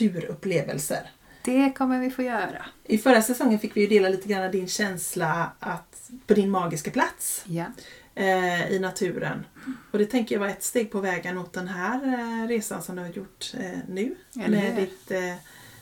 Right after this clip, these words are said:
Speaker 1: med din jätte i
Speaker 2: Mm.
Speaker 1: stenen.
Speaker 2: <laughs> Och du
Speaker 1: Eh.
Speaker 2: delar ju med dig av din historia om gruvfrun och
Speaker 1: Ja, precis.
Speaker 2: bergets ande.
Speaker 1: Ja,
Speaker 2: Mm.
Speaker 1: precis. Så att det, det här är bara fortsättningen. Så det ska bli jättespännande att få följa med vidare på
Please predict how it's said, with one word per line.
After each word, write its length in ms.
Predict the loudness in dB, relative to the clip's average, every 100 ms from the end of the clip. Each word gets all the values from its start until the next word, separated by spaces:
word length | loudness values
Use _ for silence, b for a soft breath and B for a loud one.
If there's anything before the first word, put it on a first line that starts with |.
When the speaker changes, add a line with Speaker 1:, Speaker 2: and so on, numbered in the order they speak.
| B
Speaker 1:
med 100 | 2
din 120 | 2
jätte 560 | 2 0 -2 -2 0 0
i 40 | -2
Speaker 2:
Mm. 120 | 0
Speaker 1:
stenen. 600 | 4 4 4 0 -4 -4 -4
Speaker 2:
<laughs> 640 | 0 0 2 0 0 -2 -2 -4
Och 80 | 0 4
du 200 | 4 4
Speaker 1:
Eh. 60 | 4
Speaker 2:
delar 240 | 4 6
ju 100 | 4
med 180 | 4 2
dig 80 | 0
av 60 |
din 200 | 0 -2
historia 440 | -4 -2 0 2 2
om 120 | 0
gruvfrun 920 | 2 2 0 -4 -2 0 0 -2 -4
och 100 | 2
Speaker 1:
Ja, 420 | 4 6 6 4 0 -4
precis. 300 | -2 4 6
Speaker 2:
bergets 400 | 6 6 2 0
ande. 420 | -4 -2 -2 -2 -4 0
Speaker 1:
Ja, 280 | 4 4 4
Speaker 2:
Mm. 180 | -2 -4
Speaker 1:
precis. 520 | -2 0 0 -2 -10 -14 b b b b b b
Så 120 | -10
att 140 | -2
det, 300 | 2 2 2
det 120 | 0
här 280 | -2 -2 -2
är 120 | -2
bara 200 | 0 0
fortsättningen. 520 | -2 -4 -6 -6 -4 -4
Så 80 |
det 60 | -4
ska 120 | 0
bli 120 | 0 -2
jättespännande 580 | -4 -6 -2 -2 0
att 80 | -2
få 80 | -4
följa 240 | -2 0 0
med 500 | 0 2 0 0 -2
vidare 400 | 0 0 0
på 140 | -2